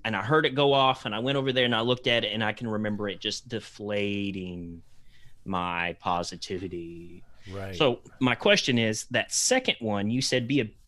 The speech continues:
Speaker 1: beacon of positivity in their lives. Um, I know from experience that that is so hard to keep up,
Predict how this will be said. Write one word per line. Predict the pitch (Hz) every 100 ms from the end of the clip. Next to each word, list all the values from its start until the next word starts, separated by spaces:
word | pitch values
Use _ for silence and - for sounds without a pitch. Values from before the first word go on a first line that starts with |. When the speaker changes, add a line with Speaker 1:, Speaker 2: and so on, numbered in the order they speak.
| -
Speaker 1:
beacon | 139 160 190 160
of | 127 113
positivity | 127 123 127 - 143 139 139 127
in | 120
their | 104
lives. | 101 104 127 - - - - - - - - - -
Um, | 127 113 95 90 - _ _ _ _ - - - - _ _
I | 123 139 175 180
know | 147 123 104
from | 101 120 110
experience | 90 - - 127 101 87 -
that | 107 98
that | 117 120 107
is | 98
so | - - - 135 135 135 147
hard | 135 - - 131 107 92 90
to | -
keep | 107 - 117 -
up, | 95 131 -